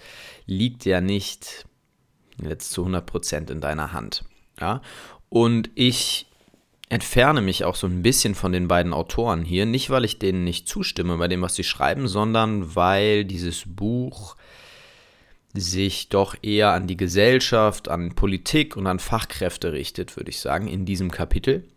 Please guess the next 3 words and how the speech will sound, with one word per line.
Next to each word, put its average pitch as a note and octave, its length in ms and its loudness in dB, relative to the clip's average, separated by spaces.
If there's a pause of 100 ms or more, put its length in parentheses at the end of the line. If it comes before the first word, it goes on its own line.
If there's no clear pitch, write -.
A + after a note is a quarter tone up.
nicht F2 260 -4
insgesamt. F#2 640 -4 (1040)
Und A2 680 4